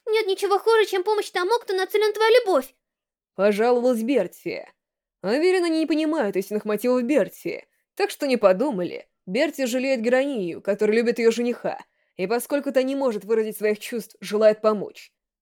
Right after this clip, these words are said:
Speaker 2: Желать подарить своей сопернице немного сладких воспоминаний —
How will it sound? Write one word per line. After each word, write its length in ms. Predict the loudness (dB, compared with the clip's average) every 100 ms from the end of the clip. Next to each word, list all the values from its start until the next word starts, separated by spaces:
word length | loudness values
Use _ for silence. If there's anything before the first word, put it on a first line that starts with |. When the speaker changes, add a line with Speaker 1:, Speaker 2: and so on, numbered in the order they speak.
| _ _
Speaker 2:
Желать 520 | -6 0 4 4 4
подарить 520 | 2 4 4 0 -4 -6
своей 220 | -4 -2
сопернице 680 | 0 0 -2 -2 -4 -8 -4
немного 340 | 0 2 2
сладких 360 | 0 0 0 -2
воспоминаний — 840 | -6 -2 -2 0 -2 -6 -10 -16